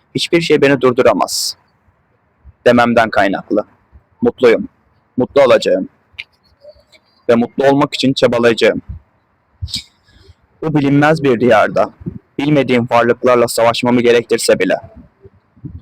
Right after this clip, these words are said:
Aşağılık insan duyguları. Beni asla yenemezsiniz.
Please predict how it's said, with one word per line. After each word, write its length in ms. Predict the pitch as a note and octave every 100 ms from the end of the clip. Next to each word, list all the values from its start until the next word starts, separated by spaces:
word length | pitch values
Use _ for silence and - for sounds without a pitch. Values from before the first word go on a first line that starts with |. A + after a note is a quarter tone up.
| _ _ _ _ _ - - -
Aşağılık 460 | B2 - B2+ C3+ -
insan 400 | B2 B2 B2+ A2
duyguları. 440 | G#2+ G2 F2+ F#2 - _ _ - -
Beni 160 | A#2
asla 340 | A#2+ A#2+ A2+ A2
yenemezsiniz. 840 | A2 G#2+ G#2 - F#2+ F#2+ - -